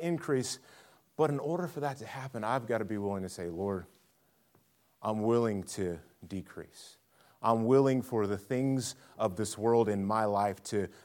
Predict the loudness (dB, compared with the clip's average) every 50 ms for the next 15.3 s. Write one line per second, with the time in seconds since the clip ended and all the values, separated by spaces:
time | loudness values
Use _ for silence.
0 | _ -4 -4 -4 -2 -4 -4 -4 -4 -6 -6 -2 0 2 4 4 4 4 4 6
1 | 8 8 8 8 8 6 2 0 -2 -2 -2 -4 -4 -4 -4 -6 -8 -6 -2 2
2 | 6 6 8 8 6 6 4 0 0 -2 -2 -2 -2 -2 -4 -4 -4 -2 2 2
3 | 4 4 2 0 -4 -14 -20 -20 -20 _ -6 -4 -2 -2 -2 -4 -4 -4 -4 -4
4 | -4 -4 -4 -2 -2 -2 -4 -4 -8 -14 -18 -20 _ _ _ _ _ _ _ _
5 | _ _ _ _ _ _ _ -8 -4 2 4 6 6 6 6 4 6 6 8 8
6 | 6 6 6 6 6 6 6 6 6 8 8 8 6 6 6 6 4 4 4 2
7 | 2 4 4 2 2 2 -2 -2 -2 -2 -2 0 2 4 4 2 2 -2 -4 -4
8 | 2 4 6 6 6 6 4 4 6 6 6 6 6 4 2 2 4 4 4 4
9 | 6 6 6 6 4 4 2 0 -2 -2 -2 -2 -2 -2 -2 -2 -2 -4 -4 -4
10 | -4 -4 -2 0 2 2 0 0 -4 -10 -20 -20 -20 -18 -8 -4 -4 -2 -2 0
11 | 4 6 8 8 8 6 4 2 0 0 0 -2 -10 -16 -20 -10 -4 -2 -2 -2
12 | 0 2 2 2 2 0 -2 -4 -2 -2 -2 -4 0 2 4 6 6 6 4 0
13 | -4 -2 -2 0 2 2 2 2 2 2 0 -2 -6 -8 -6 -4 -4 -4 -2 -4
14 | -6 -4 -2 0 0 -2 -2 -6 -8 -6 -4 -4 -2 0 2 4 4 4 2 2
15 | -2 -2 -2 -2 -2